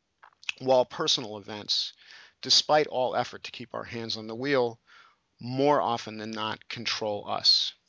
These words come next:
Traditionally, humankind has sought the answer to Aristotle's question from the four wisdoms,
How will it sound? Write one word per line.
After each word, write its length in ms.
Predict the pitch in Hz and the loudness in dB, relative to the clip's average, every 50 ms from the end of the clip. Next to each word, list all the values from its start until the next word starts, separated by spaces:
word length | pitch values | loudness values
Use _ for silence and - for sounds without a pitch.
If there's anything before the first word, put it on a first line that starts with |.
| _ _ _ - - - - - - - - - _ - | _ _ _ -20 -20 -18 -16 -16 -16 -16 -18 -16 _ -6
Traditionally, 800 | - 143 131 143 175 185 - 170 170 143 127 120 120 113 113 110 | -4 -2 2 4 4 6 6 4 4 2 -2 -2 -2 -4 -4 -6
humankind 880 | 104 - 113 143 147 156 143 131 - - - 123 117 117 113 107 104 | -6 -8 -6 -6 -6 -6 -8 -8 -8 -6 -4 -2 -2 -2 -2 -4 -6
has 140 | 117 117 - | -6 -2 0
sought 360 | - - - 135 143 151 - | 2 2 2 2 0 -2 -4
the 180 | - 123 117 113 | -6 -10 -8 -6
answer 280 | 113 110 107 - 110 | -6 -4 -4 -4 -4
to 160 | 107 - 113 - | -6 -8 -6 -4
Aristotle's 580 | 110 110 113 - - - 117 117 - - - | -4 -4 -4 -4 -4 -4 -4 -4 -2 -2 -4
question 520 | - - - 117 - - - 113 107 98 - | -4 -4 -6 -4 -2 -2 -2 -4 -6 -12 -14
from 240 | - - - 117 110 | -16 -12 -10 -8 -8
the 80 | 110 | -8
four 340 | - - - 120 117 113 117 | -8 -10 -8 -4 -2 -2 0
wisdoms, 640 | 117 135 143 - - - - - - - - - - | 0 2 2 2 0 -2 -4 -6 -6 -4 -4 -6 -8